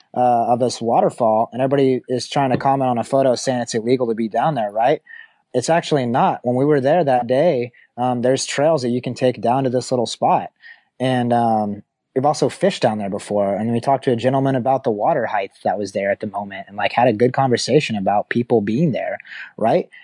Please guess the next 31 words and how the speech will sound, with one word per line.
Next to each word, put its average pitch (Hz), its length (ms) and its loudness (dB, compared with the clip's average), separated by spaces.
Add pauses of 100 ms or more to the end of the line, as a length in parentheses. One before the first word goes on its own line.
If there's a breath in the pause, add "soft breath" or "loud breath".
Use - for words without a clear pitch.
At 143 160 0
the 143 80 2
top, 131 400 0
there's 156 240 0
signs 180 420 2
saying, 143 200 0
like, 117 160 0
"Don't 135 180 0
go 135 160 4
over 139 180 2
this 123 280 0
fence 143 360 -2
right 160 160 2
here 160 200 2
'cause - 100 -8
you 131 80 4
can 113 140 0
fall." 139 520 2
And 117 80 -12
that's 131 180 -4
very, 135 360 2
very 131 320 2
good 131 180 2
information, 123 640 -4
right? 107 260 0 (540 loud breath)
But 131 320 2
if 117 80 -8
you 165 60 2
just 151 120 -2
walk 147 280 2
around 151 540 -2